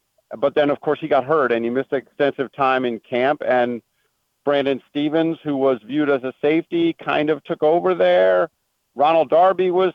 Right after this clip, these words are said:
signed. They're mixing and matching. I know a lot of people are waiting on Jalen Armour-Davis, but he also missed a lot of time. And I don't know that, I think both Rock Ya-Sin and Jam-,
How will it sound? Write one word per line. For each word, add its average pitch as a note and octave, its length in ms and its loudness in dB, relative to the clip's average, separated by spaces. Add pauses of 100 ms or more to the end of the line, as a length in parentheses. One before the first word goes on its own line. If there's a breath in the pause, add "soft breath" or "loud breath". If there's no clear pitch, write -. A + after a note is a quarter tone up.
signed. F3+ 540 2
They're D3+ 220 2
mixing E3+ 600 -4
and D3+ 100 -2
matching. E3+ 640 0
I C#3 100 0
know D#3+ 180 2
a - 20 4
lot D3+ 180 4
of D#3 80 -2
people D#3+ 240 -4
are D3+ 60 4
waiting D3+ 220 0
on D3+ 120 2
Jalen D#3 320 0
Armour-Davis, D3+ 720 0 (480)
but A#2+ 160 2
he D#3+ 160 0
also E3+ 340 2
missed F3 260 -2
a F3+ 60 2
lot F3 220 4
of E3 120 -6
time. E3+ 420 0
And C3 280 -4 (340)
I B2+ 360 0
don't D3+ 260 2
know D3+ 200 4
that, D#3 180 -2 (380)
I D#3 140 0
think F#3+ 180 -2
both F3 180 0
Rock F3 240 0
Ya-Sin E3+ 340 0
and E3 160 0
Jam-, D3+ 240 -4